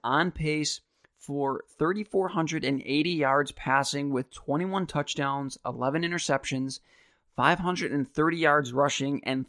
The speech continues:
thirteen touchdowns. If that's not progress over the first season, I don't know what is. Am I sold on Josh Allen yet? I am not sold on Josh Allen yet. I'll tell you that right now. No, I'm not sold.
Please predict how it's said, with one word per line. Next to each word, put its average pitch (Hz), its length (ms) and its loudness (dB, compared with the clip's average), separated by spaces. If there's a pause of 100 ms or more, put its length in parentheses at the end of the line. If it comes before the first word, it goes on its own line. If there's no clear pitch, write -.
(100)
thirteen 139 840 -2
touchdowns. 120 760 -4 (1120)
If 143 160 -2
that's 165 240 4
not 180 240 2
progress 147 540 6
over 135 200 2
the 120 80 2
first 143 300 0
season, 135 340 -2 (140)
I 135 120 4
don't 156 180 4
know 151 80 2
what 117 240 0
is. 139 320 2 (360)
Am 151 140 2
I 131 120 4
sold 160 500 4
on 151 240 4
Josh 147 260 4
Allen 151 300 -2
yet? 156 340 0
I 135 140 2
am 127 200 0
not 139 240 4
sold 147 360 2
on 135 120 0
Josh 135 300 0
Allen 143 300 -4
yet. 139 180 -2
I'll 123 140 -4
tell 131 240 -2
you 147 80 -2
that 127 200 0
right 135 240 2
now. 131 260 2
No, 135 340 0
I'm 131 240 0
not 135 200 0
sold. 139 460 2